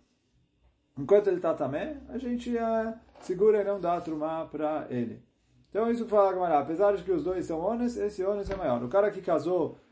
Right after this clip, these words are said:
é, com a mulher proibida, aí é culpa dele, não tem jeito mesmo, é proibido. Tá no Rabanan. "Evet vaisha,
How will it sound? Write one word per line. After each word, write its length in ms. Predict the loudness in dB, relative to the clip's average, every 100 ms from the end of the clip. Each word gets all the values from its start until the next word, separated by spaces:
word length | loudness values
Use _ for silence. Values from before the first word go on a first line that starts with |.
| _
é, 340 | -6 -2 -2 -2
com 120 | -2
a 40 |
mulher 260 | 0 -2 -2
proibida, 680 | -2 -2 -2 2 2 0 -2
aí 440 | -2 -2 -4 -8 -6
é 260 | -4 -6 -6
culpa 240 | -4 -2
dele, 360 | 0 -2 -4 -6
não 140 | -10
tem 180 | -6 -4
jeito 320 | -4 -4 -4
mesmo, 460 | -6 -6 -6 -10 -10 -8
é 160 | -6 -4
proibido. 440 | -4 -4 -4 -6 -18 _ _ _ _ _ 0
Tá 120 | 2
no 80 | 2
Rabanan. 420 | 2 0 -2 -6 _ _ _ _ _ _ _ _ 0
"Evet 300 | 2 2 0
vaisha, 960 | -2 -4 -4 -2 -2 -2 -2 -4 -6